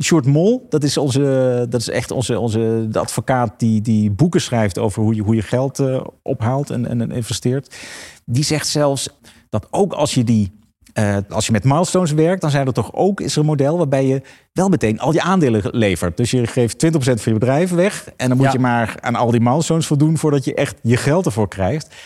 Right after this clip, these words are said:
Speaker 1: Dat heet dan het, eh, het
Speaker 2: Investor
Speaker 1: investor-friendly
Speaker 2: friendly.
Speaker 1: model. En het
Speaker 2: Ja.
Speaker 1: founder-friendly model is gewoon wel milestones, maar ook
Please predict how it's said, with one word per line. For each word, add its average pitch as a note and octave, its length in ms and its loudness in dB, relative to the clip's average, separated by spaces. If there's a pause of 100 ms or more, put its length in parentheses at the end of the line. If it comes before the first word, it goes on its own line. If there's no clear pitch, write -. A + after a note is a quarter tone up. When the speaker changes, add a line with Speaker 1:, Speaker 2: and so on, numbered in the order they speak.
Speaker 1:
Dat C3 160 -4
heet D#3 140 0
dan D3 220 0
het, C#3 260 -2
eh, C3+ 380 2 (460)
het - 160 -4
Speaker 2:
Investor C3 280 0
Speaker 1:
investor-friendly D3 840 0
Speaker 2:
friendly. A2 300 2
Speaker 1:
model. G#2 500 0
En A2 60 0
het A#2+ 100 2
Speaker 2:
Ja. - 60 -8
Speaker 1:
founder-friendly F3+ 580 0
model E3 360 2
is B2+ 160 -4
gewoon D3 440 0 (580)
wel C3+ 300 2
milestones, D#3 840 0
maar A#2 200 0
ook C#3 320 0